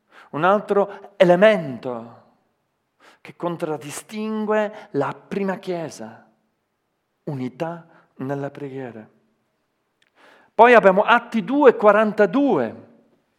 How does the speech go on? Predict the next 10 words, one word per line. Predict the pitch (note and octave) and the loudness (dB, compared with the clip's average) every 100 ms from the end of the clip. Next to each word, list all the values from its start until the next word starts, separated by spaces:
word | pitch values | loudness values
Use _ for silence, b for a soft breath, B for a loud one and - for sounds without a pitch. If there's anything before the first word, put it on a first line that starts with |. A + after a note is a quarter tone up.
| _ _ _ _ b b b | _ _ _ _ b b b
un'altra | E3 G#3+ C4 C#4 C#4 G#3+ - | 2 4 6 4 4 0 0
cosa | F3 D3 B2+ C3 B2 A#2 - b b b | -2 -4 -4 -6 -8 -10 -18 b b b
dove | C#3+ C3 G3 D#3+ B2+ B2+ A#2 A2 - b b | -2 4 6 6 2 0 -2 -10 -20 b b
la | D#3+ | -4
prima | - A#3 A3 | 0 2 2
Chiesa | G#3+ A#3+ B3 B3+ A#3+ A#3 | 2 2 2 2 0 0
era | G3 F#3+ F3+ D#3+ - - - | 2 2 2 0 -10 -16 -2
unita, | G#3+ F#3 F3 C4 A3 - C3+ A2+ G2 - _ _ _ _ _ - B B | 0 0 0 2 2 0 -4 -4 -12 -20 _ _ _ _ _ -20 B B
erano | B3 A#3+ F#3 D#3 B2+ | 4 4 4 2 -2
perseveranti | - A#3 A#3 A3 - - F#3+ E3+ E3+ F3+ G3+ G#3+ G#3 C4 D#4 A3+ | 2 2 2 0 -4 2 4 4 4 2 0 -6 -6 -6 -6 -10